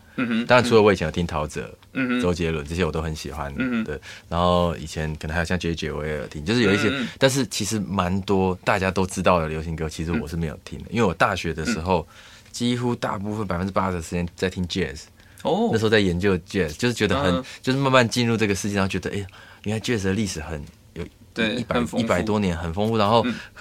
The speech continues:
Speaker 2: 各个时期的我就开始去听那些音乐，
Speaker 1: 嗯。
Speaker 2: 然后还去听找那些 live，台湾有一些 live，还发现
Speaker 1: 嗯。
Speaker 2: 台湾也有一些从很好的爵士音乐学院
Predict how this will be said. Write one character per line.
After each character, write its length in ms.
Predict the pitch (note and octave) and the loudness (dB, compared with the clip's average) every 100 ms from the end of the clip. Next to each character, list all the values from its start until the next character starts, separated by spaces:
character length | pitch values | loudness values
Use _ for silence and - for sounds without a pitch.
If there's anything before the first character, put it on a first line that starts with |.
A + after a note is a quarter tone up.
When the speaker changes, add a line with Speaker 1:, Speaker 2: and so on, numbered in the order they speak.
| - | -14
Speaker 2:
各 160 | - A2 | -2 2
个 120 | F#2+ | 2
时 200 | - F#2+ | 2 -2
期 200 | F#2 E2 | -2 -4
的 60 | D2+ | -2
我 60 | |
就 120 | F2 | -2
开 160 | G2 F#2+ | 0 0
始 100 | E2 | -2
去 100 | F#2+ | -4
听 200 | F2+ G2 | -4 -2
那 120 | F2+ E2+ | 0 0
些 180 | E2+ | -2
音 220 | - D#2+ D#2+ | -4 -4 -2
乐， 200 | E2 - - | -2 -4 -6
Speaker 1:
嗯。 60 | G#2+ | 0
Speaker 2:
然 100 | G#2 | 2
后 80 | |
还 160 | F#2 F2+ | 4 4
去 100 | G2+ | 2
听 220 | F#2+ F#2 | 0 -2
找 180 | E2+ D#2 | -2 0
那 80 | F2+ | 2
些 120 | F#2 | 4
live， 240 | G2 F#2 E2 - | 6 4 2 -2
台 140 | E2 | 2
湾 80 | F2 | 2
有 60 | E2 | 2
一 40 | |
些 100 | F2 | 0
live， 220 | E2+ E2+ | 2 0
还 180 | E2 F#2+ | 0 -2
发 160 | F#2+ A2 | 0 2
现 100 | F3+ | 2
Speaker 1:
嗯。 240 | F#3 E2+ D#2+ | 0 -4 -6
Speaker 2:
台 100 | A2 | -4
湾 120 | C3+ | 0
也 100 | B2+ | 2
有 80 | G#2+ | 2
一 40 | |
些 300 | A2 A2+ G2+ - - | 2 0 0 -6 -12
从 260 | - G2+ F#2+ - | -4 -4 -4 -8
很 140 | - G2 | -4 0
好 120 | F2 | 0
的 60 | D#2+ | 0
爵 140 | F#2+ | -2
士 120 | E2+ | -2
音 120 | G2+ | 0
乐 260 | G2+ G2+ F#2 - B2+ A2 | 0 0 0 -4 -8 -4
学 120 | F2+ | -2
院 140 | G2 | -2